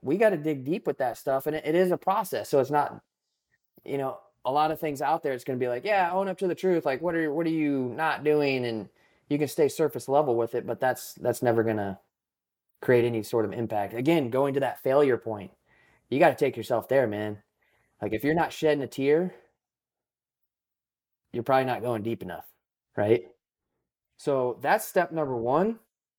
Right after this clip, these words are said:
is owning up to that truth. And then we go into what we call your M V P.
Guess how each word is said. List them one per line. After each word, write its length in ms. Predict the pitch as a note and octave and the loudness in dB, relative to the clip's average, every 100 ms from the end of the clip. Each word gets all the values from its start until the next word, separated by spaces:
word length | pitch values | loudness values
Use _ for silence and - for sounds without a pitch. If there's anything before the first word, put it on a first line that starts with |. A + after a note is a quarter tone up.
| _ _ _ _ _ _ - | _ _ _ _ _ _ -10
is 120 | B2 | -6
owning 300 | C3 C#3+ D3 | 0 2 2
up 140 | C#3+ - | 0 0
to 80 | |
that 160 | C3 A#2 | 0 0
truth. 380 | - D#3 F#3 - _ _ _ _ _ | 0 2 2 -2 _ _ _ _ _
And 120 | B2+ | -4
then 80 | D#3+ | 0
we 100 | F#3 | 2
go 200 | D#3+ D#3 | 2 0
into 240 | D3+ - | -2 -4
what 140 | D3 D3 | -4 -4
we 80 | C#3 | -6
call 680 | - C#3+ C#3 C3+ B2 - _ _ _ _ _ _ _ _ _ _ _ _ _ _ | 0 2 4 0 -4 -12 _ _ _ _ _ _ _ _ _ _ _ _ _ _
your 140 | B2+ | 2
M 180 | C#3 C#3+ | 4 4
V 160 | C3+ C3 | 4 2
P. 380 | - D#3 F#2+ | 2 -2 -2